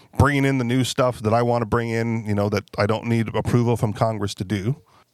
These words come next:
right? That, again, it's, it's standard protocol. Uh, Trump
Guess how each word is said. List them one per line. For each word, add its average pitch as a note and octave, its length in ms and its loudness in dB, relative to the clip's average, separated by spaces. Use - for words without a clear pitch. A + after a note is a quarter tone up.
right? G#2+ 140 -4
That, A2+ 180 -2
again, B2+ 360 0
it's, - 280 -6
it's B2+ 200 2
standard C#3+ 680 0
protocol. C3 800 -2
Uh, G2+ 240 2
Trump C#3+ 320 0